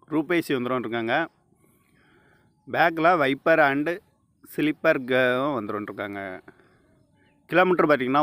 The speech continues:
ஒரு லட்சத்தி தொண்ணூத்தஞ்சாயிரம் கிலோமீட்டர் தான் ரன்னிங் ஆகிருக்கு. கம்பெனி சர்வீஸ் ரெக்கார்டோட வண்டி இருக்கு அப்படின்னு இருக்காங்க. இந்த கார் பார்க்க வேண்டிய இடங்கள்னு பார்த்துட்டிங்கன்னா, சேலத்தில் தான் இந்த கார் பார்க்க முடியும்.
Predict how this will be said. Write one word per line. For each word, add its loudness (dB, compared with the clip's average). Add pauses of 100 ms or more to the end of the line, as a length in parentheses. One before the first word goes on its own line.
ஒரு 0
லட்சத்தி -4 (100)
தொண்ணூத்தஞ்சாயிரம் 0
கிலோமீட்டர் -4
தான் 4
ரன்னிங் -4
ஆகிருக்கு. -4 (640)
கம்பெனி 2
சர்வீஸ் -2
ரெக்கார்டோட 0 (380)
வண்டி -6
இருக்கு -10
அப்படின்னு -12
இருக்காங்க. -14 (560)
இந்த -20
கார் 4
பார்க்க 4
வேண்டிய 4
இடங்கள்னு 0
பார்த்துட்டிங்கன்னா, 0
சேலத்தில் 2
தான் 0
இந்த -2
கார் -2
பார்க்க -6
முடியும். -6